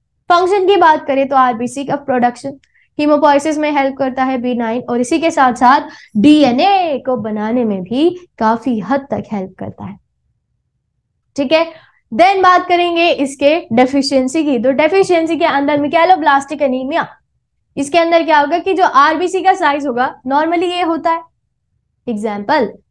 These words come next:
normally ये होगा, लेकिन यहाँ पर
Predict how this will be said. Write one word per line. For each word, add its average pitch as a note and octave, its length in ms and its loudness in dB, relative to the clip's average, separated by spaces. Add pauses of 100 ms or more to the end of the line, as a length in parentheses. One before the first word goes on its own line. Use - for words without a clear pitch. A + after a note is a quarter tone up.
(120)
normally D#4 380 4
ये E4+ 140 2
होगा, D#4+ 360 2 (240)
लेकिन D#4+ 320 -2
यहाँ C#4+ 320 2
पर D#4+ 280 0